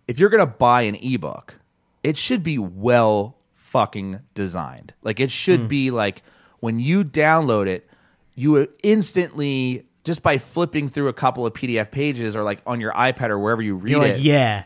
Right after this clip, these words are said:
Speaker 1: like,
Speaker 2: yeah."
Speaker 1: dude, this is worth money. Like, this was worth the internet dollars for an internet product. You know what I mean? Like, if this
Speaker 2: Yeah.
Speaker 1: was a book, like, an actual physical book, like, it would be more expensive because it's full color and there's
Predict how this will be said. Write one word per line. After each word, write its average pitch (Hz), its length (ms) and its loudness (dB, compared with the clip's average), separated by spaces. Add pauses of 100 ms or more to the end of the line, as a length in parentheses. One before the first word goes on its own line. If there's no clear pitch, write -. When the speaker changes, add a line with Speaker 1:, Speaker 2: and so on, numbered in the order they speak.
Speaker 1:
like, 151 160 -2
Speaker 2:
yeah." 147 220 6
Speaker 1:
dude, - 100 6
this 180 160 2
is 139 120 -4
worth 127 340 2
money. 110 360 0
Like, 104 140 -4
this 160 120 -2
was 143 140 0
worth 131 380 4 (100)
the 120 180 -18
internet 139 440 0
dollars 120 460 4
for 117 200 -2
an 104 160 -2
internet 110 440 -2 (220)
product. 82 600 0 (500)
You 113 100 -2
know 123 60 4
what 120 60 2
I 117 40 0
mean? 120 280 -2 (180)
Like, - 200 -2
if 202 180 6
this 143 340 0
Speaker 2:
Yeah. 147 80 -2
Speaker 1:
was 156 160 4
a 135 80 2
book, 120 600 2 (180)
like, 107 100 -6
an 131 80 -2
actual 143 340 -2
physical 131 380 -6
book, 131 220 0
like, - 180 -4
it 165 120 6
would 147 140 0
be 165 180 0
more 139 260 2
expensive 147 540 -4
because 127 640 0
it's - 360 -8
full 156 340 2
color 139 480 4
and 113 220 -2
there's 104 300 -6